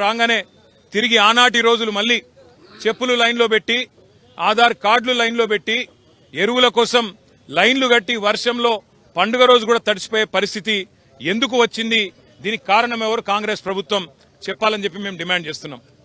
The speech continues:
తూతూ మంత్రంగా నాలుగు రోజులు అసెంబ్లీ నడపడం కాదు, పదిహేను రోజులు అసెంబ్లీ నడపాలే. రైతుల అన్ని సమస్యలు, వర్ష-, వర్షం, అధిక వర్షం వల్ల, వరదల వల్ల ఇవాళ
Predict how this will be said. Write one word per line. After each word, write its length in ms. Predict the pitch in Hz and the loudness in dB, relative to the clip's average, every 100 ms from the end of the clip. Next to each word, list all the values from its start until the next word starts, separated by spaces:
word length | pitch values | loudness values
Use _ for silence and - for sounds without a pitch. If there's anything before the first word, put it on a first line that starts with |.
| _ _ _ _ 196 | _ _ _ _ -6
తూతూ 240 | 226 262 254 | -4 -4 -4
మంత్రంగా 340 | 247 240 247 226 | -2 0 0 0
నాలుగు 200 | 233 254 247 | 0 2 2
రోజులు 200 | 247 254 233 | 2 0 -2
అసెంబ్లీ 240 | 240 247 233 | -4 -6 -6
నడపడం 280 | 180 226 208 | -6 -6 -2
కాదు, 180 | 208 233 247 _ _ _ _ _ _ | -2 -2 -8 _ _ _ _ _ _
పదిహేను 400 | 190 240 247 254 226 | -2 2 2 2 0
రోజులు 220 | 262 269 233 | -2 -2 -4
అసెంబ్లీ 260 | 247 240 233 | -4 -8 -6
నడపాలే. 440 | 208 226 208 202 180 - _ _ _ _ _ _ 160 | -6 -4 -4 -2 -6 -8 _ _ _ _ _ _ 0
రైతుల 320 | 226 262 254 233 | 0 0 0 0
అన్ని 260 | 233 285 277 254 | 0 -4 -4 -2
సమస్యలు, 380 | 247 226 214 135 _ - - - 156 | -4 -4 -6 -6 _ -20 -20 -8 -4
వర్ష-, 340 | 208 254 262 - | 0 2 0 -2
వర్షం, 280 | 208 233 254 233 | -6 -4 -2 -4
అధిక 160 | 226 254 | -4 -4
వర్షం 220 | 240 233 233 | -4 -6 -4
వల్ల, 140 | 233 240 220 | 0 0 2
వరదల 280 | 214 247 247 | 2 4 4
వల్ల 140 | 233 240 208 - - _ 147 | 4 4 2 -4 -20 _ 0
ఇవాళ 220 | 214 | 4